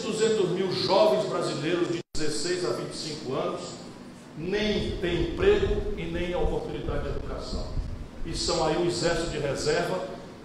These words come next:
da violência impune das facções criminosas, do narcotráfico, que paga pra garotada cinquenta, sessenta reais por dia pra ele se expor e ser morto ali com dezessete, dezoito, dezenove, vinte anos,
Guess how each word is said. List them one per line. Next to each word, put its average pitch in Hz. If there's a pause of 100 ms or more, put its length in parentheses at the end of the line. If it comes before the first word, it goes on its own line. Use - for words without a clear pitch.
(140)
da 156
violência 165 (200)
impune 196
das 160
facções 160
criminosas, 147
do 139
narcotráfico, -
que -
paga 196
pra -
garotada 139 (240)
cinquenta, 214
sessenta 185
reais - (100)
por 220 (140)
dia 233 (540)
pra 339
ele 349
se 349
expor 339
e 339
ser 156
morto 151
ali 143
com 143
dezessete, 143
dezoito, 143
dezenove, 139
vinte -
anos, 180